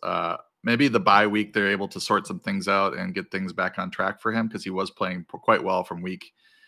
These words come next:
I don't know, week, uh, five to week ten.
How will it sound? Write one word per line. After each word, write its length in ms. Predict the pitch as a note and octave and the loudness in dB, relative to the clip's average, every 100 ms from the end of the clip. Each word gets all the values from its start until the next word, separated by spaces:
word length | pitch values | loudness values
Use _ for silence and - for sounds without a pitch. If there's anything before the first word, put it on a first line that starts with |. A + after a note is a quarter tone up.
| _ _ - | _ _ -2
I 140 | G2 | 0
don't 120 | F2+ | 0
know, 180 | E2 E2+ | -4 -6
week, 360 | F2 F#2+ - G2+ | -6 -10 -8 -4
uh, 320 | F#2 F2+ E2+ | -2 -2 -4
five 400 | - F#2 F#2 F2+ | 2 2 2 -2
to 120 | - | -8
week 440 | F2+ F2+ E2+ - _ _ - | -6 -8 -10 -20 _ _ -16
ten. 520 | - A2+ F#2+ F2+ F2 | -2 0 0 -2 -8